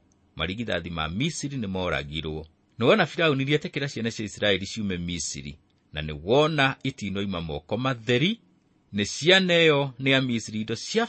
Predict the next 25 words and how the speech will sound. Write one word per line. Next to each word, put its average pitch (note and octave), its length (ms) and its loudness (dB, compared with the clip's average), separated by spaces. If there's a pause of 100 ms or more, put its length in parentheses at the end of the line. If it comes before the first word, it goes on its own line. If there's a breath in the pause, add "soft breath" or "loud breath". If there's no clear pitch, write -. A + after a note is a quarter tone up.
betha A2+ 360 0 (520)
na D2+ 80 -8
cia F3+ 320 2
thahabu B2+ 560 2 (300)
cia D#3+ 180 4
kũmarĩha E3+ 480 4
wĩra G2+ 360 2
ũrĩa A2 260 2 (500)
matũire A2 540 0
marutaga. D#2+ 640 -6 (460)
Nĩ E2 60 -6
wona C#3 540 8
to B2+ 100 2
wa B2 80 8
Isiraeli A2 440 2
moimire A2 380 -2
Misiri, E3 540 -2 (560)
nĩ A2 100 2
kwarĩ A#2+ 260 6
na A2+ 100 4
kĩrĩndĩ F#2+ 380 -2
gĩathobocanĩte, G3 1200 -2 (460)
kĩoimagarire F2 600 -2
hamwe D#2+ 360 -6
nao. D2 380 -2